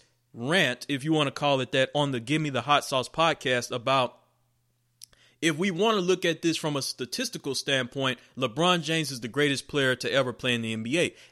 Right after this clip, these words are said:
And this was the quote that caught a lot of people off guard, and this was the quote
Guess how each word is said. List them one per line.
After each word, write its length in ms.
And 220
this 260
was 200
the 100
quote 420
that 200
caught 240
a 40
lot 260
of 80
people 380
off 260
guard, 280
and 120
this 160
was 140
the 80
quote 340